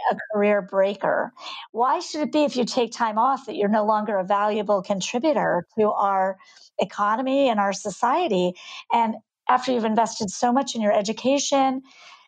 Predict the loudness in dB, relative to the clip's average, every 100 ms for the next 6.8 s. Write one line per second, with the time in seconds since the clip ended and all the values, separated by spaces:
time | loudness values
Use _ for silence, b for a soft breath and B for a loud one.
0 | -2 2 2 2 2 0 0 0 0 0
1 | -4 -2 -2 2 2 2 -2 -12 _ _
2 | 0 2 0 -4 -6 -4 0 2 2 2
3 | 0 -4 -12 B B B -4 0 2 0
4 | -12 _ -2 -2 0 0 0 0 0 0
5 | 0 0 0 0 -2 -2 -6 -4 -4 2
6 | 2 2 -2 2 2 2 0 -6